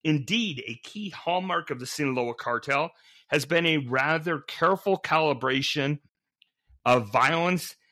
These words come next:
that imposes its domination in a form to which local politicians, businesses, and people can develop predictable coping mechanisms. The Sinaloa cartel keeps a lower behind-the-scenes profile,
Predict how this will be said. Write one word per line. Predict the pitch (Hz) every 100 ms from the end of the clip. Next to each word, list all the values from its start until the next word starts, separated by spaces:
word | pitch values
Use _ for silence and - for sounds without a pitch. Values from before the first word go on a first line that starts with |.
| _ -
that | 143
imposes | 151 139 160 190 165 165
its | 156 139
domination | 139 127 135 131 127 139 147 131
in |
a | 113
form | - 143 143
to | 143 127
which | 123 120 -
local | 110 123 143
politicians, | 131 131 135 131 147 147 147 156 151 - - _ -
businesses, | 151 143 156 131 - 147 135 - _ _ _
and | 160 165 160
people | 277 240 165
can | 160 147 139
develop | 120 101 135 143 160 -
predictable | - 123 - 160 156 147 156 156 -
coping | - 131 120 120 117
mechanisms. | 123 160 120 113 95 95 78 - _ _ _ _ _ _ _ _ _ _ _ -
The | 147
Sinaloa | - 185 165 147 160 151
cartel | - 151 143 156
keeps | 160 156 139
a | 139
lower | 120 123 139 156 165
behind-the-scenes | 135 107 151 165 185 170 - 147 143
profile, | - 170 180 165 160 165 156